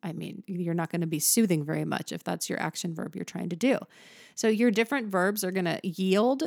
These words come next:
totally different vocal colors. That's what you have to show in your singing, and that's what we're talking about when we say, "Show us more range within your audition." Um,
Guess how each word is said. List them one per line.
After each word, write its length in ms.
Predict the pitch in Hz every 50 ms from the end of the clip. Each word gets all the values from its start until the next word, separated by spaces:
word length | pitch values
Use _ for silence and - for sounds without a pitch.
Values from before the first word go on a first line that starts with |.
| - - -
totally 480 | - - 226 214 226 233 220 208 202 196
different 320 | 190 185 175 185 - 156
vocal 280 | 170 165 156 - 160 160
colors. 520 | - 165 160 - - - - - - - _ _ _ _ _ _ _ _ -
That's 340 | 185 175 175 175 185 180 -
what 120 | 214 -
you 80 | - 190
have 100 | 190 180
to 80 | - 175
show 220 | - - 170 165
in 100 | 160 156
your 80 | 160 156
singing, 540 | - - - 277 269 262 262 254 247 240
and 280 | - - 180 180 185 180
that's 220 | 180 185 196 -
what 120 | - 247 220
we're 140 | 247 247 233
talking 480 | - - - 175 185 - 247 240 233
about 340 | 240 233 262 262 269 285 302
when 160 | - 196 180
we 160 | 175 180 196
say, 300 | 175 - - 196 190 190
"Show 400 | 180 - - - - 185 180 190
us 240 | 202 214 208 - - - _ -
more 560 | 180 175 175 175 175 175 175 175 170 175 190 -
range 720 | - 165 165 175 180 180 165 151 151 156 151 170 - -
within 380 | - 175 170 160 - 165 156 156
your 120 | 156 151
audition." 380 | 160 160 156 - - - - - _ _ _ _ _ _ _ _ _ _ _ _ _ _ _ -
Um, 300 | 196 190 180 175 165